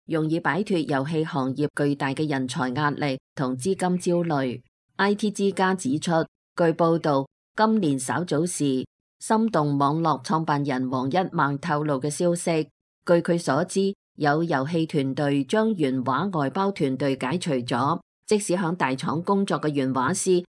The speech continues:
亦被逼要學習使用A I繪畫軟件，否則未來堪憂，亦令專家學者們擔憂。兩個星期前，馬斯克携人工智能專家同眾多行業高管聯名撰寫咗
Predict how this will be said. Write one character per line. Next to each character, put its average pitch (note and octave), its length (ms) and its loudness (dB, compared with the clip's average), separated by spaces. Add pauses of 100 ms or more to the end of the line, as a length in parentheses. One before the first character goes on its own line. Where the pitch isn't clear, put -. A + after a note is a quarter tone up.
(180)
亦 E3+ 140 2
被 D#3 340 2
逼 A3 240 2
要 E3+ 160 0
學 F3 120 0
習 C3 220 -2
使 C#3+ 260 -2
用 E3+ 260 0
A F#3 160 0
I F#3 240 -2
繪 C#3+ 280 -2
畫 D3+ 220 0
軟 C#3+ 320 0
件， C#3 360 -2 (260)
否 C#3+ 280 -2
則 G3+ 280 -2
未 D3 160 0
來 C3 200 0
堪 F3 300 -2
憂， E3 340 0 (380)
亦 D#3+ 240 2
令 D3+ 300 0
專 G#3 180 0
家 G3+ 160 0
學 D3 180 -2
者 C#3 220 -4
們 C#3 240 -2
擔 E3+ 260 0
憂。 E3 360 -2 (400)
兩 D#3 200 2
個 F3+ 120 -2
星 G#3 200 0
期 C#3+ 240 -2
前， C3 300 -2 (240)
馬 D#3 180 4
斯 A3 200 0
克 A3 280 0
携 C#3+ 240 0
人 C#3 200 -2
工 G#3+ 200 2
智 E3+ 200 0
能 D3 240 0
專 G3 240 2
家 F#3+ 320 2
同 C3+ 280 -2
眾 D#3 240 0
多 F#3 240 2
行 D3+ 240 0
業 C3+ 120 -2
高 F#3 280 2
管 C#3+ 400 0 (280)
聯 C#3+ 220 0
名 C#3 340 0
撰 D#3 260 0
寫 D3+ 220 -2
咗 F3+ 80 -2